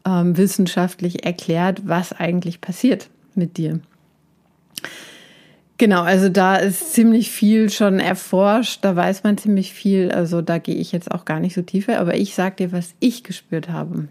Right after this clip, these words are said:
wenn ich meditiere. Ich habe gemerkt, ich werde wirklich ruhiger. Also wenn ich gerade super gestresst bin und das Gefühl habe, ich habe keine Zeit, mich trotzdem hinsetze, dauert es länger, bis ich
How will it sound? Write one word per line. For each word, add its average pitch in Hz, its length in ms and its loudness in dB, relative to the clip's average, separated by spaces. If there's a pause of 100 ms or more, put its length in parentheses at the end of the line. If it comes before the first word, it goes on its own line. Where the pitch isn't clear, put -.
wenn 175 180 -2
ich 208 240 -2
meditiere. 165 720 -6 (140)
Ich 240 280 0
habe 180 240 0
gemerkt, 175 460 -2
ich - 180 -8
werde 180 380 0 (140)
wirklich 196 640 0 (440)
ruhiger. 190 480 2 (540)
Also 180 480 2 (320)
wenn 185 260 2
ich 190 160 -2
gerade 180 480 0
super 214 400 -2
gestresst 214 580 -4
bin 226 260 0
und 190 180 -2
das 185 100 -6
Gefühl 202 280 -2
habe, 185 160 0
ich - 180 -8
habe 185 100 -6
keine 185 260 0
Zeit, 214 300 -2
mich 190 200 -2
trotzdem 226 460 -2
hinsetze, 226 600 0 (880)
dauert 190 340 4
es 180 160 -4
länger, 226 380 2
bis 214 320 -2
ich 202 280 -2